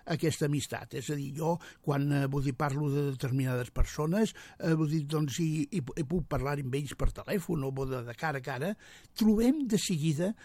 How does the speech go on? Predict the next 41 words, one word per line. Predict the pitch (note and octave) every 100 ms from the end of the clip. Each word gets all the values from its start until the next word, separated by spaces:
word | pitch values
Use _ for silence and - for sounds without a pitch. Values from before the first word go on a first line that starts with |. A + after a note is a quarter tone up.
| - F#3
la | F3+
connexió. | G3 D#3+ - - - - _ _ - -
Perquè | F#3+ E3+ G#3+ A3+ A#3 -
s-, | - - -
eh, | F#3 F3 E3+ F3 -
la | G3 F3
nostra | F#3 G#3 A#3
amistat | G#3 D3+ D#3+ C3
no | D3+ E3
estava | F3+ - G3 F#3
basada | D3 C#3+ D3+ B2
en | C#3+
interessos, | F3 E3+ B2+ B2+ D3 C#3+ - -
sinó | - F3 E3+
que | D#3+
estava | D#3 F3+ F3 F3 - - -
basada | E3+ D#3 D3+ F3 - - -
en | E3+ E3+
la | E3+
necessitat | E3 C#3+ D#3 C3+ C#3 D#3+
de | D3 C#3+
créixer. | C3+ - - - _
No? | D3 E3
És |
a | D#3+
dir, | D3 C#3+
això | C3 D#3
ha | C#3+
passat, | C3+ C#3 B2+ - - -
eh, | C#3+
vull | C#3+ C#3
dir, | C3+
doncs, | C#3 C3 C3+
al | B2
col·legi, | - C#3 F3+ E3 F#3+
a | F3
la | C3+
universitat, | B2+ B2 A#2 - B2+ D#3+ F3+ F#3 - -
eh, | D#3+
vull | D3
dir, | C#3+